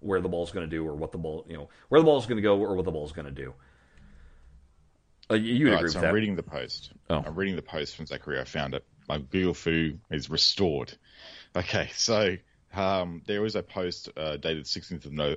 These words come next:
Speaker 2: October up there, and it says, um, I won't read the, the stuff at the beginning, but it said, "The one more final thing we'd like to share. As you all know,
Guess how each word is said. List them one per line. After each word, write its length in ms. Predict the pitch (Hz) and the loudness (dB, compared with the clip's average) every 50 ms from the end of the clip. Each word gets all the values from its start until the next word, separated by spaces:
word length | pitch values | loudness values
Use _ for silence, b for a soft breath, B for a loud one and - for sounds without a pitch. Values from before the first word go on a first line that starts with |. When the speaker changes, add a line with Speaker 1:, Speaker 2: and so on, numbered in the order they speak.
| - - | -2 0
Speaker 2:
October 960 | 82 78 71 - _ _ - - - - 95 90 87 80 - 55 78 120 147 - B B B B B B B B | 0 0 -2 -4 _ _ -10 -8 -4 0 2 2 2 2 0 0 0 -2 -2 -4 B B B B B B B B
up 200 | 85 - - - | -4 -4 -4 -4
there, 300 | - 73 65 76 80 - - - - | -4 -2 -2 -2 -2 -4 -6 -8 -6
and 100 | 85 87 | -4 -4
it 120 | - - | -4 -4
says, 480 | - - - 87 80 78 71 - - - - | -4 0 2 2 2 2 0 -2 -6 -6 -4
um, 480 | 73 80 80 80 78 76 76 71 69 - - _ - | -2 0 0 0 0 0 -2 -4 -6 -8 -10 _ -2
I 60 | 82 | 0
won't 240 | 82 85 98 87 71 | 2 4 4 2 2
read 160 | 78 78 67 - | 0 -2 -2 0
the, 180 | 73 73 69 - | 0 0 0 -2
the 60 | - | -4
stuff 200 | - - - 76 | -4 -2 -2 -2
at 60 | 65 - | -2 -4
the 80 | - | -14
beginning, 280 | - 71 85 82 78 69 | -8 -4 -2 -2 0 0
but 100 | 67 69 | 0 -2
it 80 | 71 | -2
said, 120 | - 80 71 | -2 -2 0
"The 80 | 85 | 0
one 400 | 80 80 87 101 113 113 107 107 - | 0 4 4 6 6 6 6 4 2
more 280 | 85 92 92 90 90 - | 2 2 4 4 4 2
final 320 | - - 82 80 78 76 | 2 0 0 0 0 -2
thing 220 | 71 - 85 78 71 | -4 -4 -4 -2 -2
we'd 100 | 71 67 | -2 -2
like 180 | 69 67 - - | -2 -2 -4 -6
to 100 | - - | -8 -8
share. 320 | - - 71 65 62 62 - | -4 -2 -2 -2 -4 -2 0
As 220 | 78 107 113 110 | 2 2 2 4
you 80 | 110 107 | 2 2
all 140 | 107 107 95 | 2 2 2
know, 260 | 80 73 73 76 | 2 2 0 0